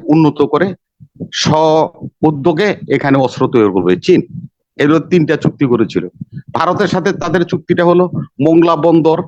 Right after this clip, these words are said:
কে লিজ দিবে ভারতের কাছে, এটা only for ভারত মোংলা বন্দর ব্যবহার করবে।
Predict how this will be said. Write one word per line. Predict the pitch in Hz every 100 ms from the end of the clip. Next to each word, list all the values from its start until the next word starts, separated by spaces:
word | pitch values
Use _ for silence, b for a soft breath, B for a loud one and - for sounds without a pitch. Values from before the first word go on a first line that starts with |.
| - _ - - -
কে | 180
লিজ | 156 170 156 139
দিবে | 156 123 107 90 - -
ভারতের | 107 123 147 143 127
কাছে, | 127 170 -
এটা | 127 127 -
only | 143 180 175
for | 165 131
ভারত | 110 127 170 143
মোংলা | 139 127 117
বন্দর | 113 104 98
ব্যবহার | 101 101 90
করবে। | - - _ _ B